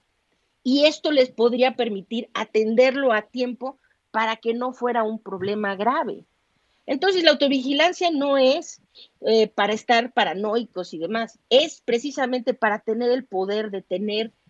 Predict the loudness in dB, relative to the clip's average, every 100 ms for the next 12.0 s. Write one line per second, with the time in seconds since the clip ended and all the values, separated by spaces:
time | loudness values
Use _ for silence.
0 | _ _ _ _ 0 4 4 4 2 2
1 | 2 2 2 2 4 2 0 -4 -6 -6
2 | -6 0 2 2 -2 -8 _ _ _ _
3 | 0 2 4 6 6 6 4 2 -4 -6
4 | -4 -4 -4 -8 -14 _ _ _ -4 4
5 | 4 4 _ 2 4 4 0 -4 -6 4
6 | 6 6 2 -12 _ _ _ _ _ -8
7 | -8 -6 -2 -4 -4 -8 -6 -8 -6 -8
8 | -6 -6 -6 -8 -6 -4 -4 -6 -8 -8
9 | -4 -4 -4 -8 -10 -12 _ _ -8 -6
10 | -6 _ _ _ _ _ _ -4 -2 2
11 | 2 2 -4 -4 -6 2 6 8 6 4